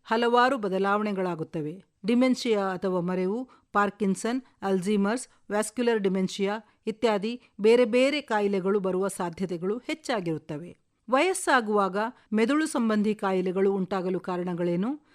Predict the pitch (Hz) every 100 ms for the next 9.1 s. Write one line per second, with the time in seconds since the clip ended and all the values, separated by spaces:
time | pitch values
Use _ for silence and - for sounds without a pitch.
0 | - 285 330 339 320 254 220 214 202 208
1 | 214 262 - - 175 208 269 330 330 -
2 | 208 - 190 175 - 247 - _ - 311
3 | 330 - 247 185 185 180 185 180 233 262
4 | _ _ - 269 240 247 214 214 254 254
5 | 240 220 190 240 262 247 233 190 190 175
6 | 214 262 - 277 294 247 226 233 - 311
7 | 370 - 294 233 - 220 233 _ - 302
8 | 339 330 254 208 202 190 202 190 180 190